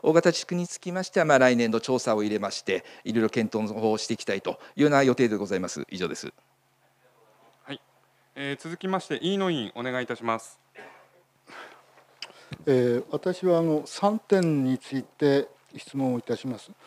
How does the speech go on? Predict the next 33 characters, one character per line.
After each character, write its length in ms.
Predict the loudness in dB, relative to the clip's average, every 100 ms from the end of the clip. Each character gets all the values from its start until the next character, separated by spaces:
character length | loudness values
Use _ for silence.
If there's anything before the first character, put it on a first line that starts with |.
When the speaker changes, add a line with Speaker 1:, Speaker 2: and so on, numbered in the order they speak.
| -20 -14
Speaker 3:
そ 120 | -6
の 100 | -4
う 60 | -2
ち、 140 | 2
あ 80 | 4
の、 280 | 4 2 0 -4
二 160 | -2 -2
点 440 | 0 0 0 0
が 120 | 2
ね、 240 | 4 2 -2 -14 -20 -20 -20 -20 _ _ 0
今、 260 | 2 4
あ 60 | 2
の、 400 | 0 -4 -6 -10 -10
栗 200 | -4 -2
原 240 | 0 -2
議 140 | -2 -2
員 200 | -2 -2
が、 260 | -4 -6 -10 _ _ -10
あ 120 | -10
の、 520 | -8 -10 -10 -12 -14 -16
質 160 | -14
問 220 | -8 -6 -6
し 80 |
た 300 | -6 -4 -4 -8 _ _ _ -4
内 320 | -2 0 0
容 240 | 0 -2
に 160 | -2 -4
な 140 | -6
っ 20 |
て 260 | -8 -4 -2
る 120 | 0
ん 180 | -2 -4
で、 220 | -8 -10